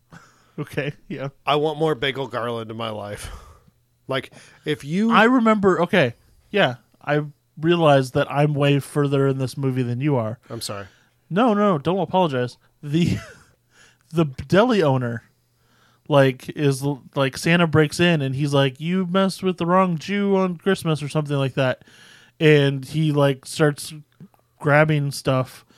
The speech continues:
Speaker 1: I think that they were, like, matzo balls, like, dried out matzo balls or something.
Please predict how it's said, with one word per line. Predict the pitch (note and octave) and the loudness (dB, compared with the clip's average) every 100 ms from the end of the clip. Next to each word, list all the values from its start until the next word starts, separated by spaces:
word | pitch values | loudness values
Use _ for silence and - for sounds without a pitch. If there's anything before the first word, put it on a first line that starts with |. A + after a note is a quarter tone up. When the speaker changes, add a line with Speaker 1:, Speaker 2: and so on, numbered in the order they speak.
| _ - | _ -6
Speaker 1:
I | |
think | - G#3 A3+ | -2 -2 -4
that | G3+ | -2
they | F3+ | 2
were, | E3 D#3 | 4 4
like, | C#3+ C3+ B2 | 4 2 0
matzo | B2+ C#3 D3+ D3+ | -2 -2 0 -2
balls, | B2+ B2 A#2+ A#2 C3 | 0 0 0 -4 -6
like, | B2 - - _ _ _ - | -6 -6 -20 _ _ _ -8
dried | C3+ D3 D3 | 2 4 6
out | C#3 | 4
matzo | C3+ C#3+ C#3 | 2 0 0
balls | B2+ B2 A#2 | 0 0 -2
or | |
something. | A2+ B2+ A#2 A2+ | -6 -6 -6 -6